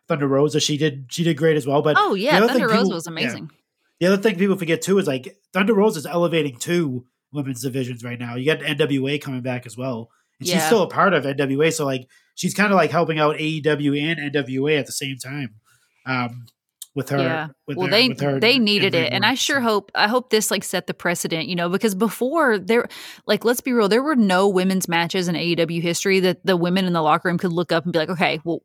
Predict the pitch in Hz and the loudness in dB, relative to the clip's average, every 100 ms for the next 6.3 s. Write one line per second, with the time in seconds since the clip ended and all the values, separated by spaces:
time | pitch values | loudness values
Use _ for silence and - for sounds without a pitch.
0 | - 208 226 - 165 180 156 170 - 185 | -2 2 4 4 0 -2 -2 -2 -2 -2
1 | 208 208 208 180 180 165 - 160 - - | 2 2 2 -2 2 2 0 -6 -4 0
2 | 185 170 165 196 214 175 190 190 185 170 | 2 2 0 2 2 4 4 4 4 0
3 | 170 147 160 165 156 - - 160 - 175 | -2 -4 -2 0 0 0 -2 -2 -4 -4
4 | 165 160 - 165 170 165 170 151 165 - | 0 0 0 0 0 0 -2 -4 -8 -12
5 | _ 202 196 190 175 180 180 175 160 170 | _ 0 0 0 0 0 0 -2 -2 -2
6 | 170 175 180 | -2 -2 -2